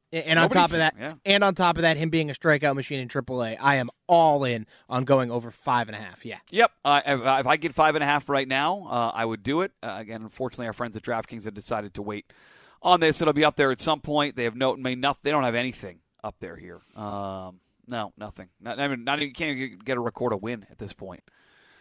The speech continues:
Speaker 2: Uh, it's all Corey Kluber goes for the Rays, who the Red Sox pounded, uh, back in April. So I'll, I'm gonna. Uh, uh,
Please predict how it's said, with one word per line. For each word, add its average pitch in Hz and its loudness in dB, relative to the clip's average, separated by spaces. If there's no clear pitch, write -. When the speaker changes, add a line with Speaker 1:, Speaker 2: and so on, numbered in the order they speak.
Speaker 2:
Uh, 117 0
it's 113 0
all 143 6
Corey 127 0
Kluber 117 -2
goes 117 0
for - -10
the 110 -4
Rays, 107 -4
who 123 -6
the 117 -4
Red 127 0
Sox 117 -2
pounded, 117 -2
uh, 120 6
back 127 2
in 120 -4
April. 98 -10
So 143 4
I'll, 170 8
I'm 214 8
gonna. 262 4
Uh, 180 4
uh, 170 -4